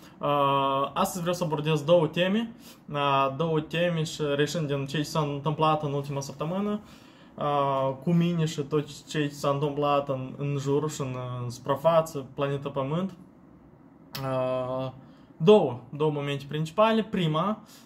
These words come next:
uh, primul, zona de confort. Zona de confort, uh, și anume, am înțeles, încă o dată am înțeles și am conștientizat că ceea ce ne dorim noi, iată, noi ne dorim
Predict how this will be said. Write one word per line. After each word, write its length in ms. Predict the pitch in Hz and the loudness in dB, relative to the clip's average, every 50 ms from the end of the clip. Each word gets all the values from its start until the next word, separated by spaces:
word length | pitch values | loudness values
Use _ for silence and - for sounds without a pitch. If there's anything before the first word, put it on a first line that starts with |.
| - - - | -20 -12 -8
uh, 640 | 156 151 151 151 151 151 147 147 147 147 147 143 143 143 - - - | -4 -2 0 2 2 2 2 2 2 2 0 -2 -4 -6 -10 -18 -6
primul, 440 | - - 208 214 190 160 131 113 110 - - - - - - - - - | 0 4 4 6 6 4 2 -2 -6 -8 -12 -18 -20 -20 -20 -20 -14 -10
zona 400 | 139 151 190 190 185 175 170 170 | -2 0 2 2 4 2 2 0
de 320 | 147 139 156 156 151 147 | 0 0 0 0 0 0
confort. 460 | - 151 139 - - 135 117 - - - - 131 | 0 -2 -4 -2 -2 -4 -4 -4 -6 -10 -12 -8
Zona 360 | 120 123 156 160 156 151 143 | -2 0 2 2 2 2 0
de 120 | 131 135 | -2 -4
confort, 540 | 127 139 135 127 127 156 180 190 196 202 - - - - - - - | -4 -4 -4 -2 0 4 4 4 4 2 -4 -12 -20 -20 -20 -14 -10
uh, 420 | 143 139 135 131 131 131 131 131 - | -10 -8 -6 -4 -4 -4 -4 -6 -6
și 80 | - | -6
anume, 760 | 139 139 151 170 170 170 165 156 151 151 147 147 147 147 131 - - - - - - - - - - - - - - - - - - - - - - | -4 -4 -2 -2 -2 -2 0 0 0 -2 -2 -2 -4 -4 -6 -8 -12 -16 -20 -20 -20 -20 -20 -20 -20 -20 -20 -20 -20 -20 -20 -20 -20 -20 -20 -14 -6
am 200 | - 147 139 143 | -4 -2 0 0
înțeles, 440 | 143 139 147 156 156 170 175 170 - | 0 2 2 4 6 6 6 4 4
încă 200 | 170 160 147 156 | 0 0 2 2
o 20 | |
dată 260 | 147 151 151 151 156 | 4 4 4 2 2
am 80 | 139 135 | 0 -2
înțeles 500 | 135 131 - 147 135 151 156 156 156 - | -4 -4 -2 -2 0 0 0 -2 -4 -4
și 80 | - | -4
am 120 | 160 147 139 | -4 -4 -2
conștientizat 600 | - 151 139 - 147 139 131 127 143 147 147 147 | -4 -4 -4 -4 -4 -4 -2 0 2 2 0 0
că 180 | - - 135 131 | -2 -2 -2 -2
ceea 240 | 127 - 170 170 160 | 0 0 0 0 0
ce 140 | 165 165 | 0 0
ne 180 | 156 147 147 147 | 2 2 2 2
dorim 320 | 135 143 156 156 160 156 | 4 4 6 6 6 4
noi, 340 | 147 143 143 151 175 190 190 | 2 2 0 2 2 2 2
iată, 240 | 170 147 139 - 131 | 2 0 0 -2 -2
noi 140 | 139 143 143 | -2 -2 -2
ne 80 | 143 | -2
dorim 480 | 139 131 135 135 143 151 147 143 139 | 0 0 0 2 2 2 0 0 -2